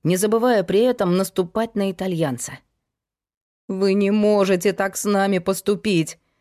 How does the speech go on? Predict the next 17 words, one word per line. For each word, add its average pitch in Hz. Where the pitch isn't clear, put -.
Я 175
подам 185
в 170
суд 208
на 185
вашу 185
студию. 160
Вы 220
нанесли 208
моему 208
ребенку 208
психологическую 190
травму. 165
Видите? 202
Он 226
заедает 202
стресс, 170